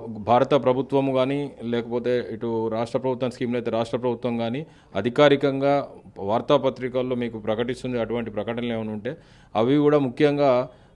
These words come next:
ఆ, ఆ డొమైన్, ఆ లింక్లో మీరు డాట్ జీఓవి డాట్ ఐఎన్ అనే లింక్ ఉంటుంది, గవర్నమెంట్ లింక్, ఏదైనా లైవ్ లింక్ అయినా కూడా. So, దయచేసి ఇటువంటి ఫేక్ WhatsApp మెసేజ్లు కానీ, ఎస్ఎంఎస్ల రూపకంలో కానీ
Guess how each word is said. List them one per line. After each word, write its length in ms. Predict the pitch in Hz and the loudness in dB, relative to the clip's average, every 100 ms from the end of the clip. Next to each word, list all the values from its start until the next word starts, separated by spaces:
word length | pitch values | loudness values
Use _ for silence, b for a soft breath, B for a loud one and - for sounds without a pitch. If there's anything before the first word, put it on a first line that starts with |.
| - | -10
ఆ, 420 | 95 101 104 92 - _ - | -6 -4 -4 -6 -10 _ -10
ఆ 100 | 95 | -6
డొమైన్, 400 | 107 113 135 139 | 0 2 4 4
ఆ 100 | 113 | 2
లింక్లో 680 | 110 120 139 165 151 127 135 - | 0 0 0 4 6 6 2 -6
మీరు 460 | 101 120 120 113 101 117 | -6 -2 0 -2 -4 -2
డాట్ 320 | 113 139 127 | 2 2 2
జీఓవి 440 | 123 139 135 139 | -2 0 2 0
డాట్ 280 | 123 123 120 113 | 2 0 0 -2
ఐఎన్ 260 | 120 127 | -2 0
అనే 180 | 127 123 | -2 -2
లింక్ 260 | 117 123 139 | -2 -2 -2
ఉంటుంది, 340 | 120 117 113 | -2 -4 -4
గవర్నమెంట్ 440 | 113 113 120 120 | -2 -2 -2 -4
లింక్, 180 | 120 107 | -4 -2
ఏదైనా 280 | 110 120 120 | 0 0 0
లైవ్ 280 | 107 113 117 | -2 -2 -2
లింక్ 220 | 113 110 | -4 -4
అయినా 180 | 110 104 | -6 -6
కూడా. 220 | 104 127 - b b - | -8 -10 -16 b b -8
So, 100 | 117 | -4
దయచేసి 540 | 107 117 135 147 139 143 | 0 2 2 2 2 0
ఇటువంటి 500 | 151 113 123 131 127 | -2 -2 -2 0 0
ఫేక్ 440 | 127 131 147 147 | 0 2 2 2
WhatsApp 520 | 123 120 120 139 131 | 0 0 2 0 0
మెసేజ్లు 440 | 127 117 123 120 120 | -2 -2 -2 -2 -2
కానీ, 300 | 117 123 120 | -2 -2 -2
ఎస్ఎంఎస్ల 540 | 113 135 135 127 127 | 0 0 0 0 -2
రూపకంలో 520 | 113 113 120 110 117 113 | -4 -4 -6 -4 -4 -2
కానీ 340 | 113 120 | -2 -4